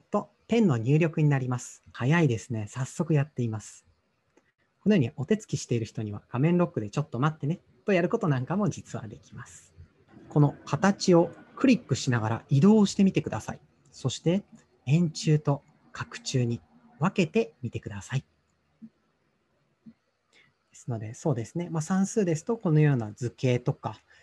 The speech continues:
えー、三角形と四角形とか、えー、いろいろな形を扱う分野があるので、そこで使っていただくのも一つだと思います。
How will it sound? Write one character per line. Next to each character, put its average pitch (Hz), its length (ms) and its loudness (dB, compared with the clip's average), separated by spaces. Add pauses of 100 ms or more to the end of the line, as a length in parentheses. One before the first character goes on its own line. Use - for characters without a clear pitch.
(160)
え 127 80 -6
ー、 - 20 -10
三 123 280 -4
角 127 240 -2
形 113 160 -6
と - 100 -14
四 - 160 -12
角 156 240 -2
形 131 180 0
と - 120 -10
か、 - 160 -14 (760)
え 127 160 -2
ー、 123 40 -6
い 147 100 0
ろ 165 100 4
い - 20 2
ろ 160 60 2
な 165 140 -2
形 147 520 -2 (140)
を 214 100 0
扱 180 360 0
う 175 120 0
分 160 220 2
野 123 80 0
が 120 140 -4
あ 147 40 0
る 139 60 -4
の 135 160 -4
で、 226 160 -2
そ 185 140 -10
こ 143 100 -8
で 123 140 -4
使 - 200 -8
っ - 80 -8
て - 120 -8
い 120 80 -4
た 165 100 -4
だ 190 100 0
く 190 120 -6
の 254 100 -2
も 135 140 -2
一 117 180 -10
つ - 100 -14
だ 113 100 -8
と - 120 -12
思 107 140 -8
い 104 40 -10
ま 104 120 -10
す。 - 80 -18